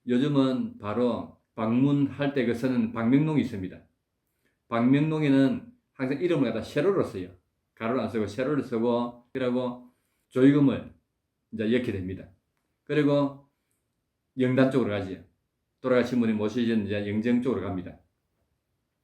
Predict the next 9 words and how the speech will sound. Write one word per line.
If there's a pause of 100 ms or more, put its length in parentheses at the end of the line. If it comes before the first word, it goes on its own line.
(200)
근데 (540)
가셔가지고
보고
십자가가
있으면은 (340)
기독교인이죠. (1400)
십자가가
있을
때는